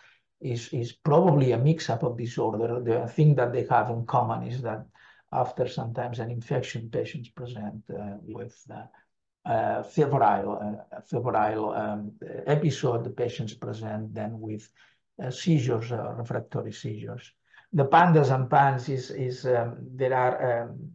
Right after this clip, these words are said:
there are criteria of, of these, and, and many people, um, don't use this criteria. But when, when you compare carefully the,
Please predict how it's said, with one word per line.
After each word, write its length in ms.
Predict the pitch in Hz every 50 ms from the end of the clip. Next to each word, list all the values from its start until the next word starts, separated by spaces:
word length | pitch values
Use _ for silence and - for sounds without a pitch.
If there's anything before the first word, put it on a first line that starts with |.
| - -
there 200 | 135 135 139 156
are 140 | - 151
criteria 800 | - - 143 139 - - - - 214 247 220 196 165 135 123 110 107
of, 340 | 104 101 - 110 104 104 - _
of 140 | - 123 120 - -
these, 380 | 127 117 110 120 123 143 - -
and, 280 | 143 135 120 113 113 113
and 240 | - - 120 120 123
many 200 | 135 135 135 131
people, 520 | - - 135 - - 135 131 131 - - -
um, 240 | 131 127 123 123 - - - - - - _ _ _ 196
don't 220 | 151 156 147 147
use 260 | 143 156 180 196 175 147
this 180 | 151 135 -
criteria. 720 | - - 131 127 120 117 - - 117 113 120 120 123 127 139 156 147 _ _ _ _ _ _ _ _ _ _ _ _ _ _ _ _ - -
But 380 | 160 147 156 156 151 - -
when, 400 | 143 151 156 156 143 139 143 156 - - - - _ _ _ _
when 200 | - 156 151 151
you 100 | 151 156
compare 580 | 156 - 156 139 131 - 165 147 147 156 151 - _
carefully 540 | - 143 156 156 - - 151 131 123 120
the, 340 | 120 120 120 110 110 - -